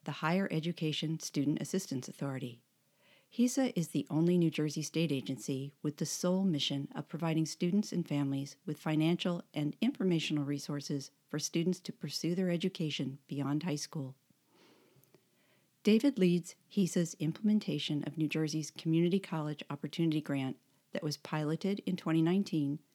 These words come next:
and signed into law permanently by Governor Phil Murphy in twenty twenty-one. The Community College Opportunity Grant provides free tuition to New Jersey's eighteen community colleges for full-time and part-time students.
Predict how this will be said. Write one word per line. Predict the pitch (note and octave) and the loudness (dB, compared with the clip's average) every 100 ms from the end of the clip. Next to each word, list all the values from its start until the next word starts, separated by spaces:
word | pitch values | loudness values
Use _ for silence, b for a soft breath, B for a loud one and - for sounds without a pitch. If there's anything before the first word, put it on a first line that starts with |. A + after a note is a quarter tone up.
| b b b | b b b
and | - D#3 | 0 0
signed | C#3+ D3+ D3+ | 0 0 2
into | D#3 D#3 D#3+ | 0 -2 -2
law | D#3 | -2
permanently | - G#3 F#3 C#3 C3+ C3 - | -2 0 2 2 -2 -6 -6
by | C#3+ | -4
Governor | D3 D3+ E3 D#3+ | -2 0 0 0
Phil | E3+ E3 | -2 0
Murphy | D#3 C#3+ C3 B2+ | 0 0 -6 -8
in | C#3 | -10
twenty | - C#3 C#3 | -4 -2 -2
twenty-one. | D3 C#3+ C#3 B2+ A#2+ _ _ _ _ b b b b b b - | 0 0 0 -4 -8 _ _ _ _ b b b b b b -12
The | C#3+ | -2
Community | F3+ F3 F#3 G3 | 4 6 6 4
College | - F3 E3 E3 - - | 2 -2 0 -2 -6 -6
Opportunity | D3 F3 - F3+ E3+ | -4 -4 2 2 2
Grant | D#3+ D3+ D3 - | 2 0 0 -4
provides | C#3 D3 C#3 | -2 -2 -4
free | - - D3+ | -10 -4 -4
tuition | E3 G#3+ F3+ - E3+ - b b b | 0 2 2 0 -4 -6 b b b
to | - | 2
New | E3+ | 4
Jersey's | D#3 D3 D3 C#3+ - | 4 0 0 -4 0
eighteen | F#3+ F#3+ G#3 F3+ | -2 2 2 2
community | E3+ D#3 D3+ C#3+ | 2 2 4 0
colleges | - D#3+ E3+ F3 F3 - b b | -4 -2 0 -2 -4 -8 b b
for | - C#3 | -10 -6
full-time | - A#3+ G3+ F3 E3 D#3 _ | 0 0 2 2 2 0 _
and | D#3+ D3 | -12 -8
part-time | F3 - C#3+ C#3+ | -8 -6 -4 -4
students. | - C#3+ - - | -4 -4 -6 -8